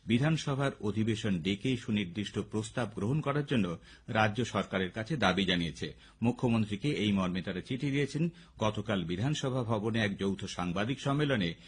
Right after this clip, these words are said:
বিরোধী দলনেতা আব্দুল মান্নান এবং বাম পরিষদীয় দলনেতা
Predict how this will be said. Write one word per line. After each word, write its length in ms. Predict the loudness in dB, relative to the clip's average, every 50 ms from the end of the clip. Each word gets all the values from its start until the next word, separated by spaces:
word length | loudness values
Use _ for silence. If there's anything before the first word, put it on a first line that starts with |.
| -20 -20 -6 -2
বিরোধী 360 | 0 2 2 2 2 2 0
দলনেতা 480 | 0 0 0 2 2 0 0 0 0
আব্দুল 340 | 0 0 -2 -2 0 0 2
মান্নান 380 | 2 2 2 2 2 0 0 0
এবং 300 | -2 -2 0 0 2 2
বাম 280 | 2 2 2 2 2
পরিষদীয় 560 | 2 0 -2 -2 -2 -2 -2 -2 0 0 0 2
দলনেতা 600 | 2 2 2 2 2 2 2 0 -2 -2 -4